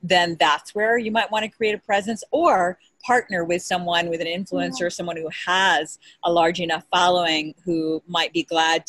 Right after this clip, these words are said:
Speaker 1: to get a free product of yours in order to shout it out, or even be paid fifty dollars to shout it out and share with their audience or what have you. There are all kinds of things that you can do. But yeah, otherwise, that's, we, we totally agree. That's great advice.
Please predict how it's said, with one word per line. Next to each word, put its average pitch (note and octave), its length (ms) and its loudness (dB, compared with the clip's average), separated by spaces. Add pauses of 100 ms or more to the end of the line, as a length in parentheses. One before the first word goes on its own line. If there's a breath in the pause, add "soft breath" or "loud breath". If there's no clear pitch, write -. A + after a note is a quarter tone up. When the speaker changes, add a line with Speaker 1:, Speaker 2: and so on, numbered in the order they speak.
Speaker 1:
to D#3+ 320 -4 (240 soft breath)
get E3+ 120 2
a E3+ 60 0
free E3+ 200 -4
product E3 560 0
of D#3+ 120 -10
yours F3 500 4
in D#3+ 80 -8
order D#3 180 -6
to E3+ 100 -10
shout D#3+ 320 -2
it D#3 80 -4
out, F#3 380 0 (240 loud breath)
or F3 120 0
even F3 220 0
be E3 120 -4
paid E3+ 320 0
fifty F3 260 -6
dollars E3 560 0
to D3+ 340 -6
shout D#3+ 280 0
it D#3+ 60 0
out D#3 160 2
and - 100 -20
share D#3+ 140 -6
with D#3 100 -4
their D#3+ 200 -4
audience D3+ 380 -4
or - 20 -14
what D3 180 -8
have D3 180 -4
you. D#3+ 80 -4
There F3 120 -2
are - 100 -6
all G3 140 4
kinds F3 280 -4
of E3+ 80 -8
things C#3 380 -8 (260 soft breath)
that D#3 120 -4
you D#3+ 60 -12
can D3+ 220 -12
do. C#3+ 320 -4
But D#3 160 -2
yeah, D3 180 4
otherwise, D#3 480 0
that's, - 480 -6
we, D3+ 180 -4
we E3 300 2
totally E3 360 -4
agree. C#3+ 260 -4
That's C#3 180 -4
great C#3+ 220 -6
advice. C3 580 -8